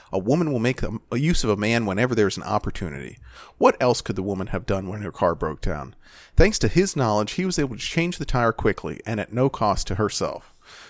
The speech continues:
True, he ruined his clothes, put his business in jeopardy, and endangered his own life by driving too fast afterwards.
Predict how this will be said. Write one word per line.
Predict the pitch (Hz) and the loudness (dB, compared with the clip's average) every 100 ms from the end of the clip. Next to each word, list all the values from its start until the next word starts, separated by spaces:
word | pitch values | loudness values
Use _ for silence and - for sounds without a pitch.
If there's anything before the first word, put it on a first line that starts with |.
| - | 2
True, | 180 180 170 | 6 8 8
he | 143 | 6
ruined | 127 135 127 | 6 4 4
his | 107 151 | 4 4
clothes, | - 123 113 117 - | 4 4 6 4 -2
put | - 113 | 0 4
his | 127 165 | 4 4
business | - 127 123 107 | 2 0 0 -2
in | 95 | -4
jeopardy, | 101 95 - 107 - | -2 -2 -2 -6 -2
and | 135 | -2
endangered | 143 123 123 117 104 | 0 0 0 2 2
his | - 127 - | 2 2 2
own | 175 175 | 0 2
life | 175 110 95 | 0 0 -2
by | - | -4
driving | 101 120 143 113 | 0 2 2 0
too | - 117 | -4 -4
fast | 107 95 - | -2 -2 -2
afterwards. | 107 120 - 67 - - | -4 -6 -10 -12 -12 -18